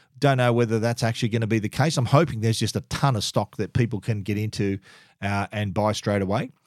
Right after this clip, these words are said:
But what we're gonna see, what are we, we're gonna see a, there's gonna be a see-through view. So anyone who's used V R now, for you to see your surroundings, you gotta take the headset off.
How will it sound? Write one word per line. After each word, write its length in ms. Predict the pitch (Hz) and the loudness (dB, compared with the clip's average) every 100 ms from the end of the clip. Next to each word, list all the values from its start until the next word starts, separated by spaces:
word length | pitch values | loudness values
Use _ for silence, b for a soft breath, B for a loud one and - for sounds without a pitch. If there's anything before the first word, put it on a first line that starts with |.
| B B B B | B B B B
But 120 | 139 139 | 2 4
what 200 | 190 220 | 2 2
we're 80 | |
gonna 180 | 277 277 | 0 0
see, 400 | - - 151 82 _ - | 0 -2 -6 -8 _ -4
what 240 | 127 160 | 2 2
are 40 | 190 | 4
we, 260 | 180 170 | 0 0
we're 180 | 139 147 | 2 2
gonna 140 | 156 | 4
see 340 | 151 - 151 147 | 0 2 2 2
a, 380 | 131 131 127 135 | 2 2 2 0
there's 240 | 123 123 | 0 2
gonna 80 | 156 | 2
be 120 | 143 | 2
a 60 | 123 | 2
see-through 1000 | - - 185 214 151 - 135 117 95 78 90 | -2 -2 -2 -2 -4 0 2 4 2 -4 -4
view. 360 | 104 85 69 | -4 -4 -6
So 200 | - 123 | -2 0
anyone 240 | 151 160 135 | 2 4 4
who's 160 | 117 | 4
used 180 | 120 101 | 0 0
V 180 | 98 120 | 0 2
R 160 | 113 104 | 0 0
now, 460 | 107 120 92 90 - B B | -2 -4 -4 -6 -8 B B
for 160 | - 156 | -2 2
you 60 | |
to 100 | 170 | 2
see 240 | - - 139 | 0 0 2
your 240 | 131 117 | 2 2
surroundings, 440 | - 117 139 117 | 0 0 0 0
you 80 | 101 | 0
gotta 140 | 117 - | -2 2
take 200 | 135 117 | 0 0
the 80 | |
headset 380 | 95 127 120 113 | 0 0 0 -4
off. 360 | 85 - - | -4 -8 -16